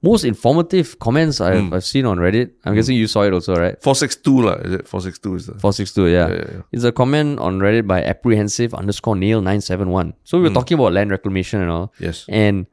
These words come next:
Speaker 1: this person is a former land reclamation sand supplier.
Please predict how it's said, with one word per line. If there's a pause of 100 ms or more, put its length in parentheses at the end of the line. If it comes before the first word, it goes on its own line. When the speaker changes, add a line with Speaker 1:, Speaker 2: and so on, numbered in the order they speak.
(320)
Speaker 1:
this
person (200)
is
a
former
land
reclamation
sand
supplier.